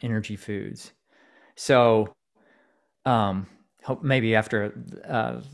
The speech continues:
the first question, you, you might know what I'm going to say here. Uh, so this would be a perfect scenario of, of why I try to get the folks to think about the whole picture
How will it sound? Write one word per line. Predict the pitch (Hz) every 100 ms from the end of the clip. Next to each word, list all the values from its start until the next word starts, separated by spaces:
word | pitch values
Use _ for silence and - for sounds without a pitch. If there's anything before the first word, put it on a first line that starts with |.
| 131
the | 110
first | 139 127 -
question, | 120 104 113
you, | 107 107
you | 120
might | 110 107
know | 113 117
what | 110
I'm | 104
going | 104 104
to |
say | 104 123 120
here. | 113 104 92 - - - - - - -
Uh, | 139 131 113 110 - - _ _
so | - 170
this | 175 196
would | 165
be | 160
a |
perfect | - 160 151
scenario | - 131 131 123 107 104
of, | - 120 107 98 _ _ _ -
of | 117
why | 110 120 123 123 123 117 110 107 101 _ _ _ _ _ _ _ _ _ -
I | 151 123 117 107
try | - - 127 117
to | 107
get | 117 117 _ _ _ _ -
the | 147
folks | 143 127 113
to | - 127
think | 107 156 131
about | 113 113
the | 107
whole | 117
picture | 120 208 - 208 202